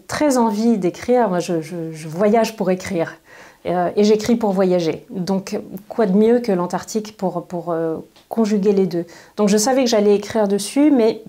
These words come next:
pas encore vraiment de quelle façon. Est-ce que ça allait être un roman ? Euh, ça aurait très bien pu être un recueil de haïkus. Parce que quand on se retrouve dans, dans ces immensités blanches et glacées,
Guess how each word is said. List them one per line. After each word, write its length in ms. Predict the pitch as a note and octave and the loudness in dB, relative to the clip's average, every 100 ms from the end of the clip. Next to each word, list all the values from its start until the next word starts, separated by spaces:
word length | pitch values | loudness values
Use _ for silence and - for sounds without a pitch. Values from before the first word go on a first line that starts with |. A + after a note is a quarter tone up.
| - | -8
pas 280 | - C4 C4+ | -2 2 4
encore 520 | C4+ A#3+ A#3 B3+ B3+ B3 | 4 2 2 0 0 -4
vraiment 680 | G3+ F3+ F#3 A3 A3+ A#3+ | -10 -6 -2 0 2 2
de 220 | A#3+ F#3+ G#3 | 0 -2 -4
quelle 200 | A3 G#3 | -2 -2
façon. 420 | G#3+ G#3 - F3+ - - - | -4 -6 -6 -8 -8 -16 -6
Est-ce 120 | F#3 | -4
que 60 | G#3 | -2
ça 140 | G#3 | -2
allait 100 | G3 | 0
être 240 | F#3+ F#3+ F#3 | 0 0 -2
un 100 | F3+ | 0
roman ? 420 | F#3 F#3 G3 C#4+ - - - - | 2 2 2 0 -6 -20 -16 -4
Euh, 260 | G3+ G3+ F#3+ | 0 2 0
ça 160 | G3+ | -2
aurait 180 | F#3 G3+ | -4 -6
très 220 | G3+ A3+ | -6 -4
bien 180 | G3 A3+ | -2 -2
pu 200 | G#3+ G#3+ | -4 -2
être 320 | G#3 G#3 - - | -2 -2 -8 -12
un 80 | |
recueil 340 | E3+ F#3 G#3 G3+ | -10 -6 -4 -2
de 80 | G3+ | 0
haïkus. 420 | G3+ G3 G3 G#3+ - - - - - | -2 -2 -2 -4 -6 -20 -20 -14 -6
Parce 140 | D#3+ | -6
que 60 | G3 | -6
quand 160 | G3 | -6
on 120 | F#3+ | -4
se 120 | F#3+ - | -4 -4
retrouve 460 | G#3 - A3+ G3 | -4 0 -2 -2
dans, 140 | F#3 E3+ | -6 -6
dans 140 | D#3+ | -6
ces 260 | - F3+ G3 | -6 -4 -2
immensités 540 | G3 G3 - G3 G3+ | -2 -4 -6 -4 -4
blanches 680 | E3+ F#3 G3 G#3 G#3 G#3 - | 0 2 2 2 0 -2 -4
et 60 | |
glacées, 760 | F3+ F3+ G3 - - G#3+ G#3+ | -6 -4 -4 -4 0 4 4